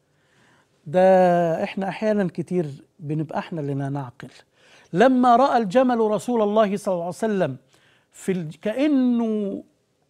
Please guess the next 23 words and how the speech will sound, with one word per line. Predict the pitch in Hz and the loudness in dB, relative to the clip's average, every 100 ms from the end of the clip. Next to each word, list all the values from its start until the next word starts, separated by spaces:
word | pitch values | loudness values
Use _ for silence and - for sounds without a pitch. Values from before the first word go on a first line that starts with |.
| _ _ - - | _ _ -20 -6
قال: | 269 269 | 0 2
"الرحمة، | 233 269 - 233 208 | 4 2 2 0 -2
الرحمة | 202 202 262 285 254 | -2 -2 0 0 -2
جات | 214 269 247 | 0 -2 -2
لي، | 170 127 _ _ _ _ _ _ | -8 -10 _ _ _ _ _ _
الحنان | 226 208 220 226 277 240 | -6 -4 -2 0 0 2
جات | 254 262 202 | 0 0 -4
لي". | 165 135 _ _ _ _ _ | -8 -10 _ _ _ _ _
شوف | - 269 | -2 0
الرواية | 202 247 254 | 6 6 6
بتقول | - 262 302 | 2 -4 -2
إيه: | 269 277 _ | -4 -4 _
"فلما | - 196 247 254 226 214 190 180 | -2 2 4 4 4 4 4 2
رأى | 240 208 165 185 | 2 2 0 0
الجمل | 180 160 240 196 139 - _ _ _ _ 185 | 0 2 4 2 -2 -8 _ _ _ _ -4
النبي | 180 180 247 220 | 0 0 0 0
صلى | 196 | -2
الله | 175 - | -4 -2
عليه | 240 | 0
وسلم | 240 220 - _ _ _ | 0 -2 -6 _ _ _
حن | - - - 254 226 208 214 208 _ _ _ _ _ _ 170 | -14 -4 2 4 4 2 -2 -6 _ _ _ _ _ _ 0
وذرفت | 202 208 208 285 269 220 233 - 185 | 2 4 8 10 10 8 4 0 -2
عيناه". | 175 185 180 196 185 151 | -2 0 0 -2 -2 -4